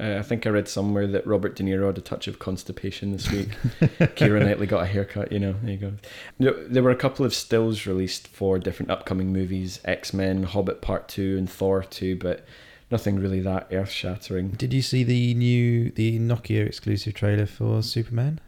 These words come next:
Speaker 1: No, I've stopped watching Superman trailers, uh, just 'cause I don't want to see any anymore.
Speaker 2: Ah.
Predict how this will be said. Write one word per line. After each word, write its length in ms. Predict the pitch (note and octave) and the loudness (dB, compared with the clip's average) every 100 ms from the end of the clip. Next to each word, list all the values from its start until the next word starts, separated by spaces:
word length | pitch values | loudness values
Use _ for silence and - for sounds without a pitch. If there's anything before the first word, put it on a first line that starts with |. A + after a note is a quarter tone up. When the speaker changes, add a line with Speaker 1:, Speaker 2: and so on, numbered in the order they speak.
| - - - - - | -20 -20 -20 -20 0
Speaker 1:
No, 340 | A#2 A2 A2 | 4 6 6
I've 160 | - G#2+ | 4 0
stopped 300 | - A#2+ A#2 | 2 2 2
watching 360 | A2 G#2 G#2+ G#2 | 2 2 0 -4
Superman 460 | - G2+ G#2+ G#2 | -4 -4 0 0
trailers, 560 | G#2 A2 G#2 G#2 G#2 - _ | 0 -2 0 0 -2 -10 _
uh, 220 | G2+ G2+ G2 | -2 0 0
just 180 | G2+ | -2
'cause 120 | - G2+ | -2 -2
I 40 | |
don't 140 | G2+ | 0
want 120 | F#2+ F2+ | -2 -4
to 80 | |
see 180 | F#2+ G2+ | -6 -4
any 200 | G2 G2 | -2 -2
anymore. 500 | - F#2+ F#2+ G2 G2 - - - | -2 0 0 0 -2 -6 -14 -2
Speaker 2:
Ah. 260 | G2 G2 | 0 2